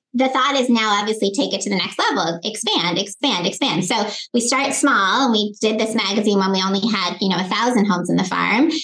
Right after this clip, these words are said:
And then we've slowly grown it to twelve thousand 'cause it's predictable. If you do it consistently, it's predictable. Now, is every month one to two listings? No, of course not. There's some months we don't get any phone calls, but there's some months where we get three.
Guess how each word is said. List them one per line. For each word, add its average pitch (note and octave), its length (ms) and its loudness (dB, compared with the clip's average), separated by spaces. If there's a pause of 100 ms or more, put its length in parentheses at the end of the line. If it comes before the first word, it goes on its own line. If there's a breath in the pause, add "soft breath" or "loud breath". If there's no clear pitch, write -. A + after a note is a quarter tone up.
(140 loud breath)
And G#3 120 2
then G3 160 2
we've F#3+ 120 4
slowly G3 420 2
grown F#3+ 200 -2
it F3+ 120 -2
to F#3+ 140 -2
twelve C4+ 220 -2
thousand G#3+ 280 0
'cause A3+ 200 0
it's - 140 -4 (180)
predictable. - 600 -2
If G#3 120 -4
you A3 100 4
do A3 120 2
it C4 160 0
consistently, G#3 920 0 (140)
it's D#3+ 180 -2
predictable. B3 560 0
Now, A3+ 240 2 (240 loud breath)
is B3+ 240 0
every A3+ 240 2
month A#3+ 340 2
one A3 140 2
to C4 100 2
two B3 120 2
listings? C4 420 2
No, F#3 220 2
of F#3 100 -6
course - 340 -4
not. - 140 -6 (180)
There's G3+ 220 -4
some G3+ 160 -2
months F#3+ 180 -2
we G3 80 0
don't F#3 140 0
get F#3 140 -2
any - 160 0
phone G4 200 4
calls, F#3 400 0 (140 loud breath)
but B3+ 100 -2
there's G#3+ 200 0
some C4 120 0
months B3 200 2
where A3+ 100 0
we A3 100 2
get - 240 -6
three. - 280 -6